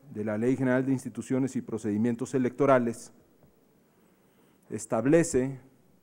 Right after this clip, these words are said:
previene que durante los tres días previos a la elección y hasta el cierre de las casillas, queda estrictamente prohibido publicar, difundir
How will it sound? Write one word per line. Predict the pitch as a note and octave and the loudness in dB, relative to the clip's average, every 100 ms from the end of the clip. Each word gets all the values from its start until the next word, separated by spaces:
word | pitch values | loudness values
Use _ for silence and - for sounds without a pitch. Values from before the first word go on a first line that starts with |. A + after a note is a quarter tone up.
| _ _ _ _ _ _ _ - | _ _ _ _ _ _ _ -6
previene | A#2+ A#2+ E3+ F3+ D3 C3 C#3 C3 - - - _ _ _ _ _ | -2 4 8 8 6 2 -2 -8 -20 -20 -20 _ _ _ _ _
que | B2+ A#2 | -4 0
durante | A#2+ A#2 A#2+ | 2 2 0
los | A#2 A2+ | -2 -2
tres | - D3+ E3 D#3+ C#3+ | 4 6 6 4 0
días | D#3+ D#3+ D3 | 6 6 4
previos | - D3+ D3+ C#3+ D3 C#3 | 4 8 8 8 4 2
a | A#2 | 0
la | A2 | 0
elección | A2 A2 C#3+ C#3 | -2 0 0 2
y | |
hasta | C3+ - G#2+ | 0 -2 -6
el | G2 | -6
cierre | - D3 D3+ D#3 | 2 8 10 10
de | D3 C#3+ | 6 4
las | C#3 - | 2 0
casillas, | C#3+ B2+ C#3+ C3+ C#3+ C#3+ - _ _ _ _ | -4 0 -2 2 0 0 -8 _ _ _ _
queda | D3+ D#3 | 8 10
estrictamente | D3+ C#3+ C#3+ C#3+ C3+ C3+ D3 | 8 2 -2 0 2 2 0
prohibido | C3 A#2+ A#2 C3+ C3 | 0 0 2 2 2
publicar, | - F3 F#3+ E3+ - C3+ C3 C#3+ - | 4 6 8 6 2 4 4 2 -4
difundir | B2+ C3 E3+ D#3 C3 B2+ D3 | -6 -2 -2 0 2 4 2